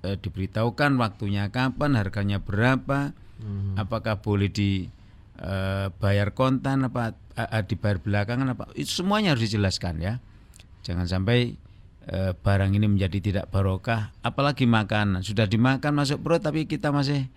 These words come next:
Speaker 1: gremeng.
Speaker 2: Hmm.
Speaker 1: Makanan nggak enak, nggak seperti janjinya di medsos
Speaker 2: <laughs>
Speaker 1: misalnya. Lah kan itu ya. Jadi orang kayak gitu, eh, diharapkan oleh Allah itu nja-, nggak terjadi kehidupan yang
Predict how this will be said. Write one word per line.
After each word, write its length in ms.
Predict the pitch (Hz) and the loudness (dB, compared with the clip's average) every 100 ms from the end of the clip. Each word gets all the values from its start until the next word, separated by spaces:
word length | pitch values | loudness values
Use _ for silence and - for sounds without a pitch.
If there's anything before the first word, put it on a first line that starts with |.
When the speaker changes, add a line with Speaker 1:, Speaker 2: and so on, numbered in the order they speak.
| - - | -20 -4
Speaker 1:
gremeng. 560 | 120 127 120 110 90 87 - - | 4 6 6 4 2 -4 -16 -8
Speaker 2:
Hmm. 520 | 110 107 98 87 85 87 - - - | -2 2 2 2 0 -4 -8 -16 -12
Speaker 1:
Makanan 640 | - 117 117 117 117 117 110 | -4 0 0 0 0 2 2
nggak 180 | 82 - | 0 -2
enak, 320 | 120 120 113 | 0 0 0
nggak 180 | 101 90 | -4 -4
seperti 360 | - 113 113 | -2 -2 -2
janjinya 560 | 95 90 82 95 110 110 | 0 -2 0 0 2 0
di 340 | - 98 95 - - - - - - - 104 | 0 0 0 -4 -14 -20 -20 -20 -20 -4 0
medsos 580 | 101 113 104 113 104 - | 2 2 2 2 0 0
Speaker 2:
<laughs> 80 | 101 | -2
Speaker 1:
misalnya. 420 | 95 90 82 78 | -2 -2 -4 -4
Lah 180 | 87 104 | -2 0
kan 360 | 139 139 - - - - - - | 2 0 -2 -10 -20 -20 -20 -8
itu 240 | 107 98 98 | -6 -2 -2
ya. 160 | 85 | -2
Jadi 320 | 80 104 127 - - | -2 -2 -2 -4 -6
orang 260 | 123 131 127 | 0 2 2
kayak 160 | 110 98 | 0 -2
gitu, 380 | 98 143 143 - - - - - - - | 0 2 0 -2 -14 -20 -20 -20 -20 -18
eh, 520 | - 98 98 98 95 92 | -4 0 2 2 0 -2
diharapkan 600 | - 110 117 139 135 107 | 2 6 6 4 2 2
oleh 180 | 104 104 | 0 0
Allah 260 | 98 98 | -2 -2
itu 160 | 90 131 | 0 0
nja-, 240 | 113 113 | 2 0
nggak 320 | - 123 120 - | 0 2 2 0
terjadi 640 | 95 92 90 78 131 127 | -8 -4 -4 -2 -2 -2
kehidupan 440 | - 95 92 82 95 | 0 0 0 -2 0
yang 180 | 95 | 0